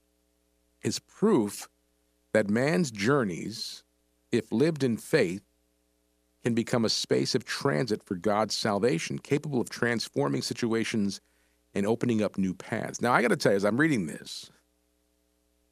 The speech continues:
you know, I always put, I always say, and I mean it, th-, that the producer of this program is the Holy Spirit. <laughs> I'll pray and I'll go into the chapel and kind of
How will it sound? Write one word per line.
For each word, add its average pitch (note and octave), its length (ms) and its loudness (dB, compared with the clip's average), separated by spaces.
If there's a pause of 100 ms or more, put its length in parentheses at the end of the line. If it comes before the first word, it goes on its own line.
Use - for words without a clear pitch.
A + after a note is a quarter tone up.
(180)
you A#2+ 80 2
know, B2+ 100 6
I E3+ 180 8
always D3+ 240 6
put, B2+ 300 0 (240)
I D#3+ 100 4
always D3 180 2
say, B2+ 240 6
and G2 80 4
I G2+ 80 2
mean D3+ 140 4
it, F#2 120 -4 (220)
th-, F#2+ 200 -6
that F#2 140 -4
the - 80 -2
producer G#2+ 500 -2
of F2+ 80 -2
this F#2+ 160 -2
program G2 420 -2
is D#2 120 -6
the E2+ 100 -8
Holy D#2 200 -6
Spirit. - 440 -8 (400)
<laughs> - 60 -10 (920)
I'll B2 200 6
pray B2 420 6
and A2 100 2
I'll G#2 80 2
go G#2+ 80 -2
into A#2 140 0
the A2+ 60 -2
chapel G#2+ 440 2
and F#2+ 120 0
kind G#2+ 180 2
of F#2 180 -2